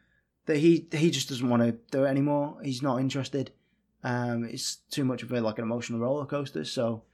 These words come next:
he's no longer interested. But, uh, back in twenty seventeen, uh, Joseph Kosinski, the director, said it's still happening. Tron Three still a go, maybe.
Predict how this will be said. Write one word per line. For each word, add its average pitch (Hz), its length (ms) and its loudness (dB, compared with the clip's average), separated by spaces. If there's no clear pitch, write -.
he's 139 160 -8
no 165 140 4
longer 147 260 4
interested. 147 540 2
But, 139 160 2
uh, 135 380 4
back 170 280 2
in 165 120 0
twenty 156 240 -2
seventeen, 160 800 2
uh, 123 440 2
Joseph 147 360 4
Kosinski, 147 480 -2
the 139 80 2
director, 127 720 2
said 147 360 -2
it's 120 180 -4
still 175 300 2
happening. 165 320 0
Tron 156 240 0
Three 147 240 -2
still 151 320 0
a 135 40 -2
go, 143 280 2
maybe. 156 500 -2